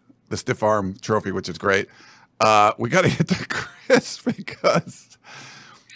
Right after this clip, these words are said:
Halloween was awesome. Uh, really, the Randy Macho Man Savage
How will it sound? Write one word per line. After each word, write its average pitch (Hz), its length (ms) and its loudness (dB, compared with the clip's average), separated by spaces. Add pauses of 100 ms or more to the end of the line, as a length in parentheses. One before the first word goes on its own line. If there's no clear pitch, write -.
(120)
Halloween 226 360 4
was 180 140 4
awesome. 147 500 2 (300)
Uh, 110 320 6
really, 135 340 4
the 127 140 2
Randy 123 400 0
Macho 120 300 0
Man 113 160 0
Savage 104 580 2